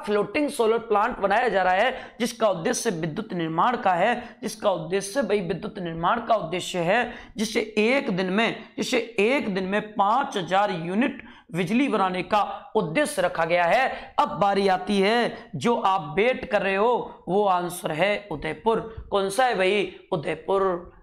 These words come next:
उदयपुर। बहुत सारे लोगों ने गैस किया है लेकिन मुद्दे तक नहीं पहुंच पाया, कोई बात नहीं। आज के बाद आप इस मुद्दे को लेकर पकड़ के बैठे रहो, आप इस मुद्दे को,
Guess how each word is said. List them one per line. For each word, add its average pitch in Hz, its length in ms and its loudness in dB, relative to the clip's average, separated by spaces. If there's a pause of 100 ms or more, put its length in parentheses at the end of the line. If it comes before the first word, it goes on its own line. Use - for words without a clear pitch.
(120)
उदयपुर। 196 760 0 (220)
बहुत 220 280 2
सारे 214 220 4
लोगों 214 220 2
ने 220 100 2
गैस 185 460 0
किया 202 220 2
है 214 180 4
लेकिन 220 440 0 (920)
मुद्दे 202 320 2
तक 214 200 -2
नहीं 247 180 2
पहुंच 214 240 0
पाया, 226 140 2
कोई 240 180 2
बात 220 220 2
नहीं। 262 160 0
आज 202 480 2
के 254 120 2
बाद 220 500 2 (320)
आप 208 320 2
इस 294 140 -4
मुद्दे 208 340 0
को 233 120 2
लेकर 220 260 2 (100)
पकड़ 202 260 0
के 208 180 0
बैठे 175 340 0
रहो, 226 440 2 (320)
आप 208 260 2
इस 233 140 -2
मुद्दे 190 400 0
को, 233 340 2